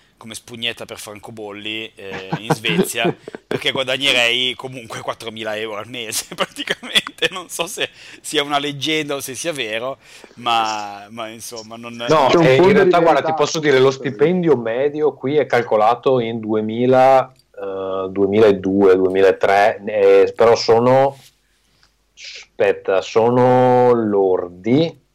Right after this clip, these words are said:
Speaker 2: e le tasse, eh, perché in Italia te-, il, viene ca-, viene, di solito viene detto lo stipendio netto, no?
Speaker 1: Sì.
Speaker 2: Qui te lo dicono lordo perché le tasse personali possono variare anche molto da una persona all'altra, quindi non lo sai, però la media nazionale è intorno ai duemilatré, duemilaquattro, adesso una roba del genere.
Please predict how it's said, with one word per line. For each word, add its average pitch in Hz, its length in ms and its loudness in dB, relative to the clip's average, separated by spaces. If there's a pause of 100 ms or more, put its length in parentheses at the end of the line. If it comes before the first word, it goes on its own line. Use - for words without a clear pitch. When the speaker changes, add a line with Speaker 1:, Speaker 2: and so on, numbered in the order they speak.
(300)
Speaker 2:
e 117 160 0
le 107 160 6
tasse, 147 840 2
eh, 104 380 -2
perché 123 220 2
in 123 120 4
Italia 139 320 4
te-, 139 120 2
il, 107 680 0
viene 107 220 0
ca-, 113 200 0
viene, 107 320 -2
di 104 140 -8
solito 107 300 2
viene 107 200 2
detto 110 280 2
lo 107 40 4
stipendio 104 460 0
netto, 95 380 -2
no? 92 260 -2 (320)
Speaker 1:
Sì. 104 380 -12
Speaker 2:
Qui 151 180 2
te 139 100 4
lo 131 80 8
dicono 131 380 4
lordo 147 380 6
perché 131 240 -2
le 113 120 -2
tasse 127 360 -2
personali 120 520 -4
possono 113 360 -4
variare 107 320 2
anche 104 340 -4
molto 101 380 0
da 98 100 4
una 95 120 0
persona 98 360 0
all'altra, 90 400 0
quindi 101 220 -2
non 98 80 4
lo 98 80 4
sai, 95 200 0
però 120 200 4
la 113 100 6
media 135 340 2
nazionale 117 600 0
è - 20 0
intorno 107 320 -4
ai 101 60 -4
duemilatré, 98 960 0
duemilaquattro, 90 800 -4
adesso 85 220 -10
una 85 100 -10
roba 82 100 -8
del - 80 -10
genere. - 280 -18